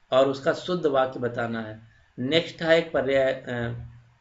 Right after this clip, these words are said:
संधि विच्छेद से कि वधूर्मिका संधि, सही संधि विच्छेद क्या होगा? तो इसका सही संधि विच्छेद जो होगा वधूधर ऊर्मी।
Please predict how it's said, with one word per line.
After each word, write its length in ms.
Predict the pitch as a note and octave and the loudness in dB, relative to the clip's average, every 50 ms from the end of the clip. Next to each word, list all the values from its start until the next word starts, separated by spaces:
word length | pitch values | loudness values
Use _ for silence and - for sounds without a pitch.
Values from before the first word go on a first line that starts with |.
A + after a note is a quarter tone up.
| _ _ _ _ _ | _ _ _ _ _
संधि 360 | - - - C#3+ D3 C#3+ D3 | -8 -2 0 0 0 0 -2
विच्छेद 380 | C#3 C#3+ C3 - - E3+ E3 D#3+ | -2 -2 -4 -2 0 0 0 0
से 200 | - - - E3+ | 0 -2 -4 -4
कि 300 | - - D#3+ D3+ - - C#3 | -2 -4 -6 -6 -6 -4 -2
वधूर्मिका 840 | B2 A#2 A#2+ C3 C3 B2+ C3+ D3 E3 F3+ F#3 F3+ F3 F3 F3 D#3+ D3+ | -2 2 2 2 2 2 0 0 0 0 0 -2 -2 0 0 0 0
संधि, 340 | D3 - D#3 D3+ D3 D3 C#3+ | 0 -2 -4 -4 -4 -4 -4
सही 280 | - D#3 D3 D#3+ E3+ E3 | -2 -2 -2 0 0 0
संधि 240 | D#3+ C#3+ C#3 C3+ C3+ | -2 -2 -2 -2 -4
विच्छेद 420 | C3+ C3 C3+ - D3 C3+ B2+ - - | -6 -6 -6 -4 -6 -6 -6 -4 -2
क्या 140 | D3 C3 C3 | 0 2 2
होगा? 160 | C3+ C#3 C#3+ | 2 0 -2
तो 120 | C3+ D3+ | -2 -2
इसका 260 | C#3+ C3+ - D3+ C#3 | -4 -4 -4 -4 -4
सही 300 | B2+ - - D#3 D#3+ F3 | -4 -4 -4 -2 -2 -2
संधि 300 | E3+ E3 D#3 C#3+ C3+ C#3 | 0 -2 -2 -2 -2 -4
विच्छेद 320 | C3+ C3+ C3 C3 D3+ C#3 B2 | -4 -4 -6 -4 -6 -6 -4
जो 160 | B2+ B2+ B2 | -2 -2 -2
होगा 340 | B2+ C3+ C#3 D3 - - - - - - _ _ _ A#2+ | 0 0 0 0 -2 -6 -14 -20 -20 -20 _ _ _ 0
वधूधर 800 | A#2+ C#3 C#3 C3+ C#3+ D#3+ E3 E3+ - C#3 C#3 D3+ D#3 C#3 B2+ - - C#3 | 2 2 2 4 2 0 0 0 0 2 2 4 4 2 -2 -4 -6 -4
ऊर्मी। 420 | B2+ C3 B2 A#2+ A#2 A2 A2 | -4 -2 -2 -2 -4 -4 -6